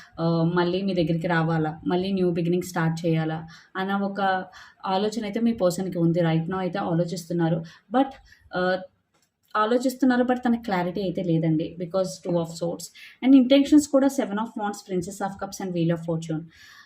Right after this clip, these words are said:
ఆ, ఇప్పుడు ఒకసారి seven of wands ని క్లారిఫై చేద్దాం. యా,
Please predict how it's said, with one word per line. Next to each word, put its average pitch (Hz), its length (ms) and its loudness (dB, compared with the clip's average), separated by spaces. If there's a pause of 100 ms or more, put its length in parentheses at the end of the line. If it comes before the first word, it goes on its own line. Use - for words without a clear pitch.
(120)
ఆ, 170 80 -4 (1900)
ఇప్పుడు 233 200 -6
ఒకసారి 214 420 -6
seven 190 160 -6
of 196 120 -4 (100)
wands 185 220 -4
ని 190 80 -10
క్లారిఫై 170 360 -4
చేద్దాం. 170 440 -8 (2250)
యా, 170 60 -14